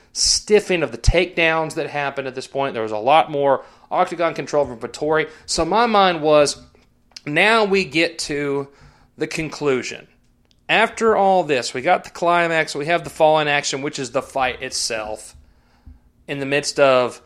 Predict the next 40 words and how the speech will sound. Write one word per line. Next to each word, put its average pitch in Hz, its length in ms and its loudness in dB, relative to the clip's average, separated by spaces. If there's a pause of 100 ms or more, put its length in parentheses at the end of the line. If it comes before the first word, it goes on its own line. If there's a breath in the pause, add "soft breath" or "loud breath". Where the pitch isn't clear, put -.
(480 soft breath)
great 156 380 2
performance 156 500 -8
by 139 140 -4
Marvin 135 440 -4
Vettori, 123 640 -6 (340 soft breath)
an 123 160 -6
eye 156 320 2
gouge 143 420 4
that 143 80 -4
we 135 120 -4
have 131 180 -2
to 120 80 -16
deal 127 320 -4
with, 127 260 -4
one 170 240 -2
crotch 151 380 0
shot 131 280 -2
that 123 120 -10
wasn't 123 320 -4
even 120 220 -8
called 120 340 0
if 139 180 -4
it 123 120 -2
was 123 300 0
landed 117 440 -4
cleanly, 127 580 -8 (460 soft breath)
a 135 180 0
referee 165 500 0
who's 127 200 -6
not 135 260 0
playing 139 380 -6
around 127 460 0
tonight, 113 520 -6 (220 soft breath)
who's 131 200 -10
not 156 260 0
gonna 147 140 -2
steer 139 380 -4
right 131 240 -2
into 127 400 -6
whatever 160 920 -2